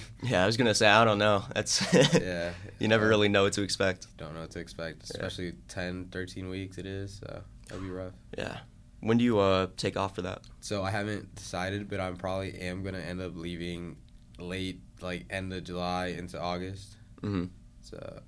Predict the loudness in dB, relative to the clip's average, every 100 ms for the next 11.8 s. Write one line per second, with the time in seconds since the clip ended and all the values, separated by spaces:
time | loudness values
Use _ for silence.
0 | -20 -16 -12 -10 -6 -4 2 4 4 2
1 | 2 0 -2 -6 -2 -2 0 0 0 -2
2 | -2 -2 0 0 -4 -8 -8 -8 -10 -12
3 | -18 -20 -20 -20 -20 -20 -20 -20 -20 -20
4 | -20 -20 -20 -16 -12 -10 -10 -12 -12 -14
5 | -18 -20 -20 -20 -20 -20 -20 -20 -20 -20
6 | -20 -20 -20 -20 -20 -20 -20 -4 -2 2
7 | 0 2 4 4 2 0 0 0 -2 -2
8 | -4 -2 0 -2 -2 0 0 0 -2 -2
9 | -2 -2 -2 -2 -2 -2 -2 -4 -6 -2
10 | 0 0 2 0 0 0 -2 -2 -4 -2
11 | 0 0 -2 -4 -6 -8 -10